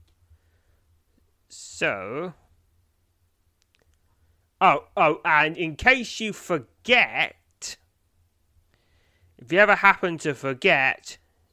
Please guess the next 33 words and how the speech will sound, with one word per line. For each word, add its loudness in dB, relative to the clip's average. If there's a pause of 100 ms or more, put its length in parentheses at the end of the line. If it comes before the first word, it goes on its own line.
(140)
it, -6
it's -10
on -6
the -6
available -6
scenario -14
list. -20 (760)
So -14
if -14
you, -10 (260)
if -10
you -6
do 4
it, 4
you -14
fail -2
once, -6
you -12
don't -2
have -8
to, -8 (260)
it, -20 (160)
the -8
game's -4
gonna -6
remind -6
you, -14
"Hey, -4 (1400)
there's -8
something -6
important -10
going -20
on -20